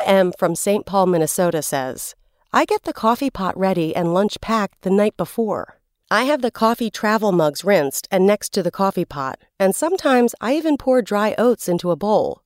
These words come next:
Sounds crazy, but it saves time." Four, create a bathroom schedule. Isadora W from Boise, Idaho says, "We have five kids and two bathrooms.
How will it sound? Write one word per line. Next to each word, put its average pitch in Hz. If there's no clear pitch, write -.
Sounds 294
crazy, 226
but 185
it 190
saves 233
time." 226
Four, 151
create 247
a 220
bathroom 180
schedule. 151
Isadora 254
W 160
from 165
Boise, 185
Idaho 160
says, 139
"We 285
have 302
five 208
kids 208
and 156
two 220
bathrooms. -